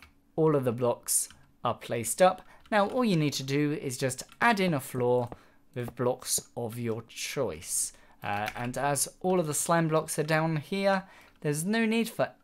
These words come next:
any immovable objects for the floor of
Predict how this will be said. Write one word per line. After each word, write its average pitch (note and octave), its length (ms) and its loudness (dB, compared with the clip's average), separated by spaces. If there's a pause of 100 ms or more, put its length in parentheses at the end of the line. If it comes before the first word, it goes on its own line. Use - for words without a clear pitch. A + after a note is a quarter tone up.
(120)
any F3 280 2
immovable C3 540 0
objects B2 580 -2 (100)
for B2+ 240 -8
the A#2+ 80 -6
floor A2+ 560 -4 (680)
of A#2 440 0